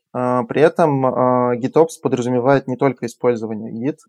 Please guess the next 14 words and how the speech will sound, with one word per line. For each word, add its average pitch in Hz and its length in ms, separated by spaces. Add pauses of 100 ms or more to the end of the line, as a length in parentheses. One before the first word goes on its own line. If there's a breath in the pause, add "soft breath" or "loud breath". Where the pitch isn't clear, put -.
(180)
Те 139 140
же 123 80
самые 131 320
ямлики 143 380
могут 123 320
лежать 120 520
и 110 540
в - 760
тарах, 135 520 (260)
как 123 120
на 131 160
каком-нибудь 127 540
H - 160
T - 100